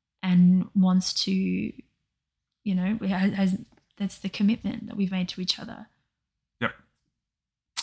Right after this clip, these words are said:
Speaker 2: Yep.
Speaker 1: That's the marriage.
Speaker 2: That is. Uh, if you want to get in touch with me, my Instagram is logan dot d dot gray.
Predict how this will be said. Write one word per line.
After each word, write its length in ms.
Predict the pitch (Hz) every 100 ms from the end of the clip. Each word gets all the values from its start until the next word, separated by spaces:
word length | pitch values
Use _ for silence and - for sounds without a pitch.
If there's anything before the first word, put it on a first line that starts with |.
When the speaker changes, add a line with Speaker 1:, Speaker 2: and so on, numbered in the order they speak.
| - _ _ _ _ _
Speaker 2:
Yep. 120 | - - _ _
Speaker 1:
That's 180 | _ -
the 60 | 185
marriage. 640 | 185 226 233 - - - _ _ - _ -
Speaker 2:
That 140 | 110
is. 400 | 120 101 - - - _ _ _ _ _ _ _ _
Uh, 540 | - 107 101 98 98 - -
if 180 | 143
you 80 | 139
want 140 | 127 139
to 60 |
get 120 | 117
in 120 | 113 95
touch 600 | 131 - - - - -
with 380 | - 120 123 117
me, 280 | 127 147 180
my 240 | 156 107
Instagram 520 | 107 107 - 107 104 101
is 100 | 98
logan 380 | 101 101 107
dot 200 | 98 95
d 180 | - 107
dot 220 | 101 95
gray. 440 | - 110 147 208